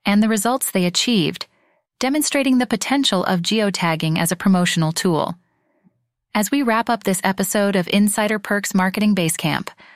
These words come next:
we hope you're inspired to experiment with geotagging on your social media platforms.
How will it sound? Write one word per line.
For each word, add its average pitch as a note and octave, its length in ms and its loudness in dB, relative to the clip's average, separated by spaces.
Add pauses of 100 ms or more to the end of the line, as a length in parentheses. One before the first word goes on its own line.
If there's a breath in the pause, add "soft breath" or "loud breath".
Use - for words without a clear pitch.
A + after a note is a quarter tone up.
(320 soft breath)
we F#3 80 2
hope G3+ 240 0
you're A3+ 100 0
inspired E3 560 0
to F3+ 140 -2
experiment F3 560 -2
with E3+ 120 -2
geotagging F3 720 0
on E3+ 140 2
your F3 100 2
social F3 320 -2
media D#3+ 300 2
platforms. - 760 -4